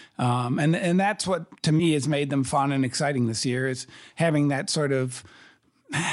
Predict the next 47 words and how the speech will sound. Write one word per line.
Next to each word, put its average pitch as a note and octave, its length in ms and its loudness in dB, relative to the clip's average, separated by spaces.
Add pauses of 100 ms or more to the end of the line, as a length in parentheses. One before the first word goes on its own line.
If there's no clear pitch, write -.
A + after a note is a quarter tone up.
(220)
it's E3+ 180 0
not A3+ 220 2
even E3 500 2 (520)
just F3+ 180 0
the D#3+ 80 0
goals, D#3 480 2
it's C#3+ 180 -2
the - 80 -4
panache, B2+ 600 0
the, C3 260 0 (320)
the - 100 -2
fact D#3 280 0
they D3 100 2
move D#3+ 240 4
the D3 80 -2
puck, C#3+ 240 -2
they C#3 140 0
snap F#3+ 400 2
it F3+ 80 0
around, C#3+ 440 2
as, B2+ 220 -2
uh, C3 340 -2
you C3+ 140 -2
know, B2 400 -2
uh, B2+ 220 -4
Pete D#3 260 0
says C#3 380 0
and B2+ 80 2
the A#2+ 40 0
players C3+ 380 -2
say, A#2+ 240 -2
they C3 160 -4
snap F#3 380 0
it E3+ 40 0
around D#3 300 0
quite D#3 180 -2
a C#3+ 60 -2
bit. C#3 340 -4 (440)
And, B2 400 0
and B2 240 -4
I B2 80 -2
think C#3+ 300 0
that's C#3 280 0
a B2+ 120 0
great C3+ 340 -2
sign C3+ 400 0
for, B2 460 -2